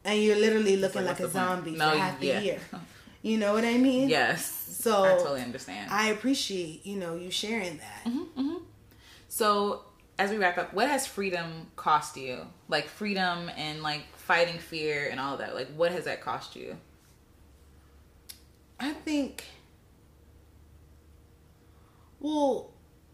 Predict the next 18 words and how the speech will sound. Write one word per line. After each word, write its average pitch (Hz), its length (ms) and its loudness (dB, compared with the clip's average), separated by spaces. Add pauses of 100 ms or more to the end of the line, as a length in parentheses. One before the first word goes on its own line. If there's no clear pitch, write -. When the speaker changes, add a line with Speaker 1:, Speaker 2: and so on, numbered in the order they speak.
Speaker 1:
I 240 100 4
think 285 300 -2
the 208 100 -2
process 196 880 0
of 156 220 -14
getting 175 360 -2
free 160 640 -10 (640)
cost 180 440 0
me 170 200 -8
a 151 100 -10
lot. 143 380 -10 (240)
Speaker 2:
Yeah. 180 100 -16 (440)
Speaker 1:
And, 180 600 0 (560)
you 226 160 2
know, 185 280 6
I've 180 260 0
been 196 160 0
reflecting 202 960 -4